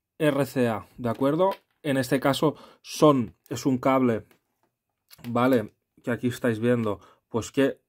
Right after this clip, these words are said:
en, en las dos cabezas de la toma es macho, ¿vale? Y este cable, ¿ok? Que sepáis que el amarillo es el vídeo y el rojo y el blanco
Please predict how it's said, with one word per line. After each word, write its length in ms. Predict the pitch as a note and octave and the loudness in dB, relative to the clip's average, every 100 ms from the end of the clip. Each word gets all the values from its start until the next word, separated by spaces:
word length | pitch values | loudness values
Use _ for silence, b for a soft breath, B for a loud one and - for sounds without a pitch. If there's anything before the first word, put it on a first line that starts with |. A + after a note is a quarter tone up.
| _ | _
en, 360 | - A#2+ A2+ A#2 | -2 0 0 -2
en 200 | A#2+ A2+ | -2 0
las 320 | A2 G#2 - - | 0 0 -4 -2
dos 240 | B2 B2+ | 2 2
cabezas 500 | - C3 C3+ B2+ A#2+ | 2 2 2 0 0
de 100 | A#2+ | 2
la 160 | B2 A#2 | 2 2
toma 300 | B2+ B2 G2+ b b b b b _ _ _ _ _ - | 0 -2 -6 b b b b b _ _ _ _ _ -4
es 180 | C#3 A2+ | -2 2
macho, 460 | C3 B2+ C#3+ E3 _ - | 2 0 -2 -6 _ -10
¿vale? 420 | C3 A#2+ D#3 - _ - - - - | -2 0 0 -6 _ -20 -20 -10 0
Y 240 | D#3+ - | 0 2
este 320 | D#3 C3+ - B2 | -4 -4 -2 2
cable, 420 | C#3+ C#3+ D3+ G#3 B B B _ | 4 4 2 -2 B B B _
¿ok? 200 | C3 B2+ D3+ F#3 F#3 B _ _ _ _ _ _ _ - | -8 0 0 0 -2 B _ _ _ _ _ _ _ -8
Que 140 | - B2 | -2 2
sepáis 340 | B2+ C3 C3 | 4 4 2
que 220 | - - | -2 -4
el 160 | C3+ C3+ | 0 4
amarillo 540 | B2 B2 C#3 D#3 D#3 | 6 4 4 4 2
es 260 | C#3+ C3 A#2+ | 2 -2 2
el 140 | B2+ | 0
vídeo 420 | C3 F#3+ F3 A#3 - _ _ _ _ _ _ - | 2 0 2 0 -2 _ _ _ _ _ _ -2
y 320 | F3+ F3+ - _ | 0 -2 -6 _
el 260 | - D#3 C#3+ | 2 4 4
rojo 600 | A#2+ C#3+ D3 - C3 - | 4 4 4 2 0 0
y 140 | C#3+ C3+ | 0 2
el 160 | A#2 | 2
blanco 560 | A2+ C#3+ E3+ C3+ F#3+ | 2 2 0 0 -2